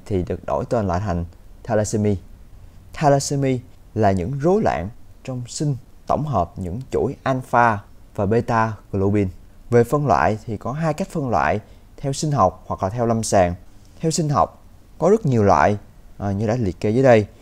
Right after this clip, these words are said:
Theo lâm sàng ta chia làm ba loại là thể nặng, thể vừa và thể nhẹ. Ở trong bài thuyết trình này mình chia ra làm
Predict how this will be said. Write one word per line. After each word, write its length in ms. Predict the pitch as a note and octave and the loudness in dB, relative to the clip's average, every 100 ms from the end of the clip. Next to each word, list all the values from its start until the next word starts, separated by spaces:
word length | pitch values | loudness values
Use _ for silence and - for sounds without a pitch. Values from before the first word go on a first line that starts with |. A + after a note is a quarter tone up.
| - - | -20 -8
Theo 100 | C#3+ | -2
lâm 160 | C#3+ C#3 | 0 0
sàng 260 | - G2+ B2 | -2 -2 -2
ta 80 | |
chia 160 | C3 C#3 | 0 0
làm 200 | G#2 F#2+ | 0 2
ba 160 | B2+ A2+ | 4 6
loại 260 | D#2+ F2+ | 6 4
là 180 | G2 F2+ | 2 -2
thể 200 | F2 G2 | -6 -6
nặng, 360 | A2+ F#2+ G2+ G2 | -2 0 -2 -6
thể 160 | A2+ A#2+ | -6 -2
vừa 320 | G#2+ A2 F#2+ | 4 4 4
và 120 | F2+ | 0
thể 160 | G2 G#2 | -4 -2
nhẹ. 340 | G2+ F2+ F#2 - - - - - | 0 0 -2 -6 -16 -20 -20 -4
Ở 140 | B2+ | -2
trong 140 | E3 D3 | 0 0
bài 100 | A2+ | 0
thuyết 160 | E3 | -2
trình 140 | A2+ G#2 | -2 -2
này 220 | F#2+ F2+ | -2 -2
mình 280 | F#2+ F#2+ F#2+ | -2 -4 -4
chia 340 | A#2+ B2 A#2+ | -2 0 0
ra 200 | A#2 A#2 | 0 -2
làm 240 | G2+ F2+ | -2 -2